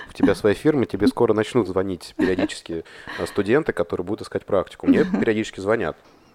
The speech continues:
Speaker 1: У меня нету вариантов
Speaker 2: Мгм.
Speaker 1: практикантов, хотя ассистент мне всегда нужен какой-то такой, с нормальными человеческими запросами по ценам.
Speaker 2: Да.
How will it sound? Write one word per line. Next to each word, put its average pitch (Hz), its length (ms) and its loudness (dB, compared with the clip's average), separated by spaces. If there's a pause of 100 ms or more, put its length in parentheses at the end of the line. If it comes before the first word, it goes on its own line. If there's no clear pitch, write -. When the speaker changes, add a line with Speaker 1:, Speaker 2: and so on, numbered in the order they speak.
Speaker 1:
У 101 60 -2
меня 92 180 2
нету 113 400 2
вариантов 85 480 0 (300)
Speaker 2:
Мгм. 208 500 -2
Speaker 1:
практикантов, - 580 -4
хотя 113 300 0
ассистент 107 420 -4
мне 98 80 -6
всегда 92 380 -4
нужен 101 280 -8
какой-то - 440 -12
такой, - 320 -12 (600)
с - 120 -12
нормальными 110 400 2
человеческими 98 640 -4
запросами 90 560 -6
по - 120 -10
ценам. 80 400 -10 (180)
Speaker 2:
Да. 190 460 -2